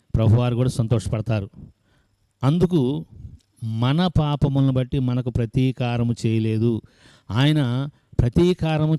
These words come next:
చేసే దేవుడు కాదు అనే సత్యాన్ని మనం మొదట గుర్తెరగాలి. ప్రతీకారం చేస్తే ఈ భూమి మీద ఎవరు ఉండం,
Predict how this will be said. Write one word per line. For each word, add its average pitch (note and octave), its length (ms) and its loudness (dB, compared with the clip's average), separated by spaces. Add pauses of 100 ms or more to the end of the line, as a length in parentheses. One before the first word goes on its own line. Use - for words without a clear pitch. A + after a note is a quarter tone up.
(100)
చేసే D3 280 0
దేవుడు C#3 340 2
కాదు C#3 340 -2
అనే D3+ 120 0
సత్యాన్ని C#3 460 -4
మనం B2+ 200 -2
మొదట A#2+ 200 -2
గుర్తెరగాలి. A#2 600 -2 (720)
ప్రతీకారం E3+ 760 0
చేస్తే D#3+ 300 0
ఈ D3+ 120 2
భూమి D3 220 0
మీద D3 120 0
ఎవరు C#3+ 180 -2
ఉండం, C#3+ 300 -2